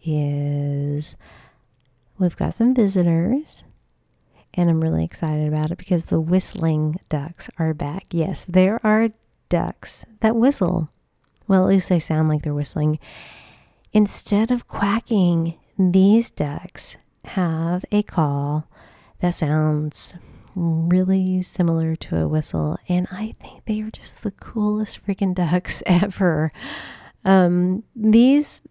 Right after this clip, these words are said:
whistling ducks that we have here in Taylor, they're call-, um, they're called black-bellied whistling ducks. And, you know, as the name suggests,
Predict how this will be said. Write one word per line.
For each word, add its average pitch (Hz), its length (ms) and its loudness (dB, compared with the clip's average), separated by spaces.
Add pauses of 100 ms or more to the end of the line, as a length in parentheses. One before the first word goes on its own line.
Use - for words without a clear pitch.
(100)
whistling 196 580 2
ducks 165 560 -2
that - 240 -4
we 165 120 0
have 160 200 -2
here 175 220 0
in 202 80 0
Taylor, 156 440 -2
they're 165 160 0
call-, 180 520 -6
um, 156 480 0 (600)
they're 202 80 -2
called 185 360 0
black-bellied 170 1080 -2 (320)
whistling 160 460 -2
ducks. 165 400 -6
And, 156 280 -2
you 156 120 0
know, 156 180 2
as 156 240 -4
the 226 80 0
name 240 240 2
suggests, 156 760 -2